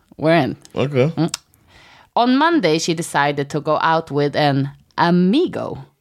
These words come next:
Speaker 2: Amigo?
Speaker 1: "She usually tells me the name and background of her friends, but this guy was just an amigo.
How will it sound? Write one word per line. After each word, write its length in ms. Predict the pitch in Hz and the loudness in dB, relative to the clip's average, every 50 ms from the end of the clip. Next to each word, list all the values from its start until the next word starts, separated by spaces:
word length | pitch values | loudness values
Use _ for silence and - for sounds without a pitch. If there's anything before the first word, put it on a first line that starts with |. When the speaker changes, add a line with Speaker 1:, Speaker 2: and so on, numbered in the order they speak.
| _ _ _ _ _ _ _ _ _ _ _ _ - | _ _ _ _ _ _ _ _ _ _ _ _ -4
Speaker 2:
Amigo? 840 | - - 120 131 143 180 277 311 269 143 123 92 85 87 85 90 104 - _ _ - | -2 0 2 2 2 2 2 0 0 0 0 2 2 2 0 -2 -4 -8 _ _ -10
Speaker 1:
"She 480 | - - - - 269 285 254 220 208 | -6 -4 0 0 2 2 2 2 2
usually 260 | 208 196 - 180 165 160 | 2 2 0 -2 -4 -2
tells 380 | - 170 151 147 151 143 - | 0 0 0 0 -2 -2 -2
me 140 | 147 139 139 | -2 0 0
the 100 | 143 143 | 0 0
name 420 | 135 160 196 240 269 269 269 269 262 | 0 2 2 2 2 2 2 2 0
and 80 | 247 | 0
background 520 | 190 170 160 160 156 - 156 143 139 135 135 | 0 0 -2 -2 -2 -2 0 0 2 2 0
of 100 | 135 - | -2 -2
her 120 | - 117 | -4 -6
friends, 440 | - - 131 113 101 - - - - _ - | -4 -4 -4 -4 -4 -4 -8 -10 -14 _ -2
but 180 | 180 180 180 | -2 -2 0
this 200 | - 494 480 - | 0 -2 -2 -2
guy 440 | - - 131 120 127 127 120 120 - - | -2 0 2 2 2 2 0 -2 -6 -6
was 200 | - 151 151 143 - | -4 -6 -4 -2 -2
just 200 | 131 135 - - | -4 -2 -2 -2
an 180 | 127 113 123 - _ _ | -4 -4 -4 -8 _ _
amigo. 600 | - 139 135 139 151 170 170 165 - - - 127 | -2 0 2 2 2 2 0 0 -4 -8 -8 -10